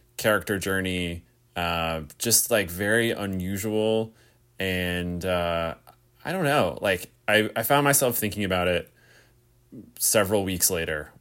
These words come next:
and, you know, there's, there's still a bunch of movies that I haven't seen from twenty twenty-three, so it might,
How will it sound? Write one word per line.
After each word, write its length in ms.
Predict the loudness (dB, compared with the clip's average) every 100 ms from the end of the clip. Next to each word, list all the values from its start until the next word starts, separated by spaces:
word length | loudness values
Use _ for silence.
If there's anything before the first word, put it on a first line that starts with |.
| _ -10
and, 560 | -4 -2 -2 -6 -10 -14 _ _ _ _ _ _
you 80 | -4
know, 180 | -2 2
there's, 220 | 4 4
there's 240 | 2 2
still 160 | 4 4
a 40 |
bunch 180 | 4 2
of 60 | 0
movies 260 | 0 0
that 60 | 0
I 60 | 0
haven't 200 | -2 -4
seen 160 | -6
from 160 | -6 -6
twenty 220 | -4 -4
twenty-three, 460 | -4 -6 -4 -4 -2
so 280 | -2 -4 -6
it 140 | -4
might, 320 | -2 -2 -4